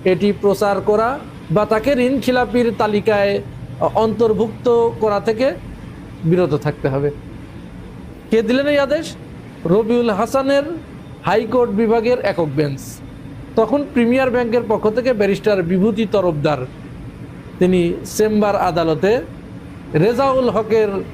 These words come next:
আ-, আদালতে একটি মামলা করলেন ওই এই আদেশের স্থগ-,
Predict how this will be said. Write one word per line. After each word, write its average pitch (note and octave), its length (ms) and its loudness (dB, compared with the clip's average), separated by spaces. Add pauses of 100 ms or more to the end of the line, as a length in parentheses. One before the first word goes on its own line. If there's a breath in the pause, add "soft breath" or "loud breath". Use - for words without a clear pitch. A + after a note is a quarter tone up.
(240)
আ-, - 40 0
আদালতে E3+ 580 2
একটি G#3 160 0
মামলা C#3+ 340 0
করলেন C3+ 440 -2
ওই A3 320 2
এই A3 220 2
আদেশের G3 460 2 (440)
স্থগ-, F3 380 2